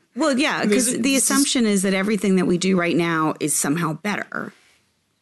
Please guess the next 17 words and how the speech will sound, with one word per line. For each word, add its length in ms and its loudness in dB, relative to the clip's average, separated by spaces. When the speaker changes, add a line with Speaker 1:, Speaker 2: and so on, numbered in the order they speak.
Speaker 1:
right? 340 0
That's 240 -2
the 80 0
thing, 300 0
is 120 -2
that 260 -2
the 160 2
assumption 480 2
is 300 2
that 420 -4
the, 480 2
because 500 0
it's, 500 0
if 200 -4
it, 160 0
if 140 0
it's 320 0